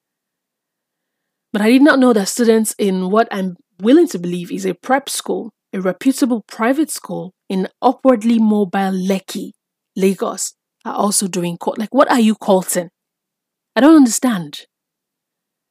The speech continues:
So, um, my heart goes out to them. I, I really hope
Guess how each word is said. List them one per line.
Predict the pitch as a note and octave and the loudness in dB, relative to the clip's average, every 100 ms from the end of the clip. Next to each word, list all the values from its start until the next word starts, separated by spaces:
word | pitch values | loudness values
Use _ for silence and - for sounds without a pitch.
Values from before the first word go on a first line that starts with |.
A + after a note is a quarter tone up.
| _ _ _ _ _ _ _ _ - - _ - | _ _ _ _ _ _ _ _ -20 -20 _ -6
So, | - C4 B3+ B3 - | 2 6 6 4 2
um, | A#3+ A3+ A3+ A3 G#3+ A#3 | 2 4 2 -2 -4 -4
my | A#3 | 2
heart | C4 C#4+ | 4 4
goes | A#3+ G#3+ | 2 0
out | G3 F#3 | -2 -6
to | F3+ | -4
them. | F3+ E3+ F3 _ _ _ _ _ _ _ _ _ _ _ _ _ | -4 -4 -12 _ _ _ _ _ _ _ _ _ _ _ _ _
I, | - F#3+ F#3 | -4 -2 -2
I | G#3 F#3 | -2 -4
really | F#3 G#3+ A3 G#3 | -2 0 0 0
hope | F3+ F3 F3 | 0 -2 -2